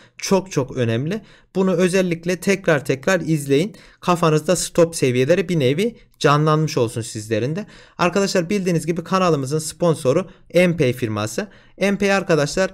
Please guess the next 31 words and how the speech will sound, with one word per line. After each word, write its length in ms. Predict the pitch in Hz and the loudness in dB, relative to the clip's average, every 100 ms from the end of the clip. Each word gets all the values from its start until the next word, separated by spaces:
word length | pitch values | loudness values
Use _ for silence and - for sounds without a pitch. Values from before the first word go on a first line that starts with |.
| - | -2
otuz 340 | 170 170 175 175 | 2 2 0 0
bir 60 | |
Aralık'ta 420 | 175 143 131 - 131 | 2 4 0 -2 -2
listeleneceğini 760 | 139 - 160 160 143 135 120 | -2 2 4 4 2 0 -2
sizlere 400 | - 147 139 117 | -4 -4 0 0
söylemiştim 680 | - 170 180 185 165 - 180 - - _ | 0 0 0 -2 -4 -6 -8 -12 -20 _
ve 100 | 190 | -2
gayet 480 | 190 190 135 165 165 | 0 0 2 2 2
kaliteli 500 | 160 151 143 131 139 | 0 0 0 0 2
bir 60 | 165 | 4
ödeme 360 | 156 147 147 | 4 4 0
sistemiydi. 600 | - - 107 101 113 175 - - - | -2 -6 -6 -4 -4 -4 -8 -20 -2
Arkadaşlar 540 | 175 180 196 180 160 | -2 0 0 2 0
Bikex 400 | 175 - 175 - | 0 -2 -2 0
borsasının 500 | 175 170 170 135 165 | 2 2 0 -2 -2
Twitter 400 | 165 180 165 165 | -2 0 0 0
hesabında 720 | 160 170 170 123 107 120 175 - - _ | 0 2 0 0 -2 -2 -4 -4 -20 _
açıklamalar 680 | 175 170 - 165 151 139 139 | -4 -2 0 2 2 2 0
gelmeye 500 | 139 156 139 123 131 | 4 4 4 2 2
başladı 420 | 170 165 180 170 | 0 2 0 2
artık. 400 | 147 131 175 - - - - | 0 -2 -8 -10 -16 -20 0
Gördüğünüz 500 | 180 175 147 135 127 | 4 6 4 -2 -2
gibi 280 | 156 180 180 _ | -2 -4 -6 _
Bikex'in 540 | 175 170 135 - 175 180 - _ | -2 2 0 0 -6 -6 -16 _
kripto 480 | - 180 175 147 143 | -2 -2 0 0 4
renk 280 | 165 165 151 | 4 4 -2
platform 520 | 143 131 - 147 131 | -2 -2 -2 -2 -4
sitesinde 640 | - 139 127 123 127 180 - | -4 -2 -2 -4 -2 -2 -4
bir 160 | 185 | -2
duyuru 300 | 151 160 170 | 2 4 4
yapıldı 600 | 185 135 - 110 117 185 | 4 2 0 -2 0 -2